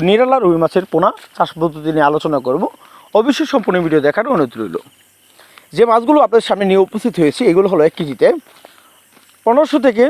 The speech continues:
দুই হাজার পিস এক কেজিতে রুই মাছের পোনা। যে সকল চাষি নিরালা রুই মাছ দেখা যাচ্ছে পুকুরে নার্সিংয়ের জন্য বা পোনা সাইজ মানিয়ে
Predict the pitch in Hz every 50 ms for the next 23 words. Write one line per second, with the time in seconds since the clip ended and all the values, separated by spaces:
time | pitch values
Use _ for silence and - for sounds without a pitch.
0 | 349 349 226 240 220 190 175 170 170 - - 226 - - 180 - - 160 156 139
1 | 202 370 381 - _ _ _ - 180 165 180 165 147 117 - - 110 - 110 101
2 | - - - _ _ _ _ _ - - _ _ _ _ _ _ _ - _ _
3 | _ - 147 143 185 196 247 320 277 277 294 302 247 240 285 226 208 214 202 214
4 | 196 190 175 156 196 233 233 180 123 101 - - - - - _ _ _ _ _
5 | _ _ _ - 143 175 175 208 208 226 196 214 214 196 240 214 226 202 175 180
6 | 233 196 - - 240 240 220 185 190 196 185 202 240 196 170 160 - - 220 233
7 | 233 185 202 170 135 151 165 156 147 139 147 196